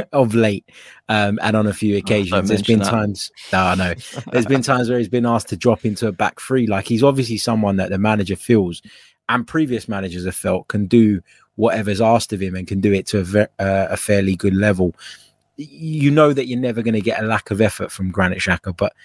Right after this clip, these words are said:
Speaker 1: kinda just, um, one of the final bits I wanted to bring up, uh, around this interview was when he talks about being Arsenal captain and how difficult that, that role is, and that players here,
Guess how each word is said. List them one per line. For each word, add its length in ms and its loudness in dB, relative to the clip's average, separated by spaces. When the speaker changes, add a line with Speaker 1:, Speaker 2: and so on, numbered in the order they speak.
Speaker 1:
kinda 240 2
just, 340 0
um, 320 0
one 180 2
of 60 -2
the 80 -2
final 340 2
bits 280 -8
I 20 -2
wanted 240 -2
to 100 -4
bring 240 2
up, 300 -4
uh, 140 -4
around 420 4
this 160 2
interview 500 2
was 120 2
when 140 6
he 80 4
talks 300 -2
about 360 -4
being 280 2
Arsenal 340 -4
captain 460 -6
and 80 -4
how 200 -4
difficult 600 0
that, 140 -6
that 200 -2
role 260 4
is, 160 -2
and 140 -2
that 160 -8
players 480 2
here, 520 2